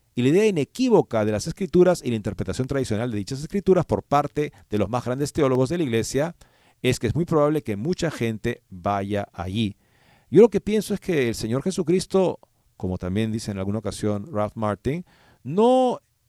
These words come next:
está aquí para simplemente asustarnos con algo que no es real.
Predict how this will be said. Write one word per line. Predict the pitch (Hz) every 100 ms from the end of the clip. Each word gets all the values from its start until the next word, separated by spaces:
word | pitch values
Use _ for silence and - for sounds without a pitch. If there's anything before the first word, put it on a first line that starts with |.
| -
está | 113 -
aquí | 160 196
para | 175 120
simplemente | 104 156 151 160 160
asustarnos | 147 107 - 165 226 175 98 95 - -
con | - 123
algo | 143
que | 135
no | 143
es | 131
real. | 131 175 196 104